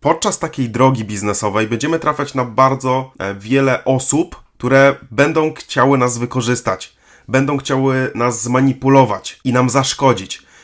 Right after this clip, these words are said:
Więc trzeba mieć ten charakter. A po drugie, posiadanie takiego szczerego, bezpośredniego charakteru przebija się przez konkurencję, robi hałas, zasięgi i to oczywiście wpływa na większe zarobki.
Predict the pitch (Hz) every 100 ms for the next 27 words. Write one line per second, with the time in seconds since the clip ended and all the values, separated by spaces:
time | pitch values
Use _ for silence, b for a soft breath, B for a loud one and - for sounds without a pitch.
0 | b 117 - - 135 143 135 131 123 123
1 | 117 - 113 139 - 120 151 165 170 131
2 | 95 - - 151 165 - 208 190 165 156
3 | 151 - - 185 185 156 160 113 165 165
4 | 165 143 139 139 139 135 143 127 - 127
5 | 131 143 - - - 156 143 127 127 120
6 | 113 - 117 120 117 117 - 107 104 98
7 | 90 _ - 135 127 120 - _ - 98
8 | 107 131 139 127 117 107 107 B B B
9 | B 117 120 117 117 - _ 135 123 117
10 | 107 - 117 - 113 107 107 107 107 104
11 | 104 104 107 _ 110 113 110 110 113 104
12 | - -